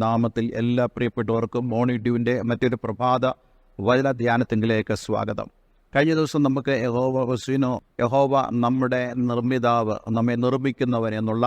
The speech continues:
ദൈവത്തിൻ്റെ സംയുക്ത നാമത്തെക്കുറിച്ച് ധ്യാനിപ്പാനും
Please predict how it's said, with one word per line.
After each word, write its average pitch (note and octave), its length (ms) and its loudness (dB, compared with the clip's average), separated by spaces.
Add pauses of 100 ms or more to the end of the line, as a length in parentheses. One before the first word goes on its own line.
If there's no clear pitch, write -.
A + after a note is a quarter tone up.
(640)
ദൈവത്തിൻ്റെ D3+ 640 2
സംയുക്ത D3 520 0
നാമത്തെക്കുറിച്ച് B2 840 0 (220)
ധ്യാനിപ്പാനും A2+ 640 0